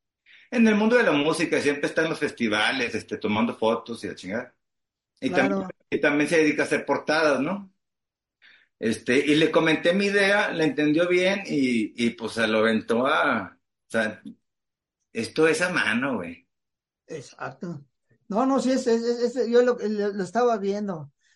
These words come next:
Speaker 2: estaba viendo, porque a final de cuentas es arte, ¿no? Así como, así como la
Speaker 1: Sí, y, y,
Speaker 2: cuadro,
Speaker 1: y un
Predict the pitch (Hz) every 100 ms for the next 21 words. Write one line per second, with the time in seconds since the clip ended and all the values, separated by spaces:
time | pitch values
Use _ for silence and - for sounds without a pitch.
0 | - 165 202 220 208 202 202 190 165 165
1 | 165 165 160 156 156 156 - 156 185 185
2 | 214 220 220 233 220 240 220 196 175 175
3 | 208 233 180 170 226 226 202 175 175 -
4 | 170 202 - 208 185 175 160 156 - 214
5 | 196 170 139 131 151 185 202 226 233 226